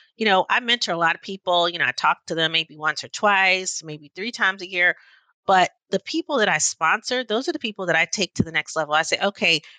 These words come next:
you need to work on this paper with me. You need to do this study. You need to talk to this person and that person so you can get in there for a week long or s-, several week long rotation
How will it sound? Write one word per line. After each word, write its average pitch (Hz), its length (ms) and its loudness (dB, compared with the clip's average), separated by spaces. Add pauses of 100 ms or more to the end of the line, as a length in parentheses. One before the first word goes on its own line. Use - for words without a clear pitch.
(120)
you 214 140 -4
need 254 160 0
to 196 80 -2
work 190 220 0
on 180 100 0
this 165 160 -4
paper 175 320 -4
with 160 240 -10
me. 107 220 -16 (920)
You 196 160 0
need 240 220 0
to 170 320 6 (260)
do 196 140 -2
this 185 160 0
study. 131 480 0 (260)
You 208 160 -2
need 226 280 -2
to 170 360 4 (240)
talk 208 260 2
to 160 80 -4
this 196 200 0
person 208 400 -2
and 175 120 -4
that 170 160 0
person 165 280 -6
so - 100 -8
you 185 80 -12
can 175 140 -18
get 170 160 0
in 165 140 -2
there 165 220 2
for 151 380 0
a 151 240 0 (120)
week 190 340 -8
long 165 520 -2
or 139 360 -4 (340)
s-, - 220 -10
several 170 340 0
week 170 280 -12
long 156 400 -2 (180)
rotation 160 800 -2